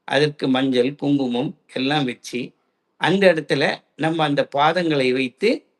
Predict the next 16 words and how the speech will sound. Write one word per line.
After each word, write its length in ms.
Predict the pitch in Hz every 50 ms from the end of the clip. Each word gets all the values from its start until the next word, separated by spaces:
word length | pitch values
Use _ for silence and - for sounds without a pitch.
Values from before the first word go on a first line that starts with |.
| - -
பூஜை 300 | 139 165 170 170 165 143 -
செய்வதாங்க. 400 | - 127 113 107 104 104 101 104 _ -
அது 180 | 127 123 131
யார் 300 | 123 127 139 175 202 202
செய்யறதுன்னா, 520 | 185 170 139 - - 139 127 120 139 - -
நாராயணன் 720 | - 120 120 139 160 190 190 180 170 165 147 131 120 117 - -
செய்யறாரு. 400 | - 117 131 135 - - - - _ - - - - - _ _ _ _ _ _ _ _ _ _ _ _ _ _ _ _
நாராயணன் 840 | - 107 117 139 170 190 196 208 208 202 202 202 202 202 208 214 214
அந்த 340 | - - 165 170 170 160 151
பாத 500 | 147 - - 156 160 170 185 190 196 196
பூஜையை 460 | 185 160 170 185 180 185 190 185 185
செய்யும் 460 | 170 151 - 135 143 165 190 202 190
போதுதான் 400 | 175 170 160 160 147 165 214 202
அவரே 300 | 170 151 160 185 202 208
கோடீஸ்வரனா 760 | 196 - 190 190 190 180 151 - - - 151 156 151 151 143 131
இருக்காரு. 280 | - 147 135 117 -